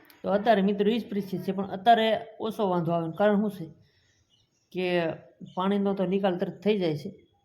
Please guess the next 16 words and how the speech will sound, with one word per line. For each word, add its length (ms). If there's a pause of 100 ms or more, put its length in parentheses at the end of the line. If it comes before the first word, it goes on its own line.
(800)
પણ 240 (880)
કલાક, 300
બે 80 (120)
કલાક, 280
પાંચ 220
કલાક, 200 (220)
એ 140
પછી 300 (640)
છ 60 (960)
આખા 280
દિવસની 320
અંદર 240
હરફેર 440
થઈ 160
શકે 300
છે, 100